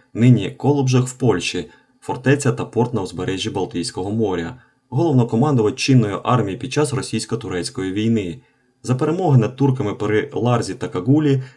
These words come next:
які призвели до укладання вигідної для Росії Кучук-Кайнаджирської мирної угоди, удостоєний титулу Задунайський.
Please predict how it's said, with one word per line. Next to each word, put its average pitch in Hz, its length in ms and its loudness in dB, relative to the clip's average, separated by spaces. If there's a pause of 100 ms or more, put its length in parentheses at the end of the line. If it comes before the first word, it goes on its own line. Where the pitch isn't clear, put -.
які 131 240 2
призвели 110 420 0
до 101 180 2
укладання 98 480 -4
вигідної 95 480 -2
для 92 120 -2
Росії 95 440 -4
Кучук-Кайнаджирської 95 1120 -6
мирної 92 360 -6
угоди, 131 500 0 (300)
удостоєний 127 640 2
титулу 98 540 -4
Задунайський. 95 840 0